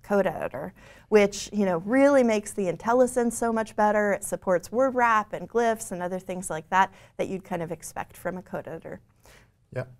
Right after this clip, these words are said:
Speaker 2: Yeah, it's great too that that is sharing s-, a lot of code with the Visual Studio for Windows, right? So if I've got things that I'm used to there, there, it's gonna feel the same. And
Speaker 1: Yeah, I mean, it's obviously great for our own engineering team because it
Speaker 2: Yeah.
Speaker 1: actually means that they, they only need to work on a, a s-, you know, smaller set of code bases.
Speaker 2: Mm-hmm.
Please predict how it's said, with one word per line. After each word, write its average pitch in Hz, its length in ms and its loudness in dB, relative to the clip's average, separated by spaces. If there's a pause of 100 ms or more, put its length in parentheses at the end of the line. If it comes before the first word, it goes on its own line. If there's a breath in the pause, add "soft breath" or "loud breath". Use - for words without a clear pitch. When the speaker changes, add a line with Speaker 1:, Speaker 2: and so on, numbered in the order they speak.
(580)
Speaker 2:
Yeah, 160 260 6
it's 185 160 0
great 196 280 4
too 190 160 2
that 139 160 2
that 139 200 2
is 123 300 -4
sharing 139 640 -4 (340)
s-, - 260 -16
a 143 60 -2
lot 135 300 6
of 123 120 0
code 135 260 4
with 127 160 0
the 127 80 -4
Visual 123 260 2
Studio 120 380 -2
for 120 180 -4
Windows, 120 440 0
right? 135 220 2
So 139 200 4
if 123 100 0
I've 120 160 2
got 135 240 4
things 143 220 -2
that 135 100 2
I'm 123 260 0
used 147 340 -4
to 127 120 0
there, 117 320 4
there, 117 160 -2
it's 123 300 -2
gonna 127 160 -4
feel 120 340 -2
the 107 80 -6
same. 113 380 -8
And 98 100 -12
Speaker 1:
Yeah, 285 300 8
I 214 120 2
mean, 240 160 6
it's 226 120 0
obviously 277 420 2
great 220 300 0
for 208 120 0
our 190 200 2
own 214 160 0
engineering 214 500 0
team 170 240 -6
because 170 240 0
it 156 60 6
Speaker 2:
Yeah. 196 120 6
Speaker 1:
actually 233 320 4
means 214 220 2
that 180 140 -4
they, 175 320 2
they 202 180 2
only 202 240 2
need 202 220 -2
to 196 80 -4
work 185 260 -2
on 175 180 -2
a, 170 440 -6
a 165 180 -6
s-, - 300 -12
you 190 80 -4
know, 160 100 -8
smaller 180 460 0
set 170 240 -2
of 175 100 -10
code 302 220 0
bases. 110 400 -2
Speaker 2:
Mm-hmm. 92 100 -12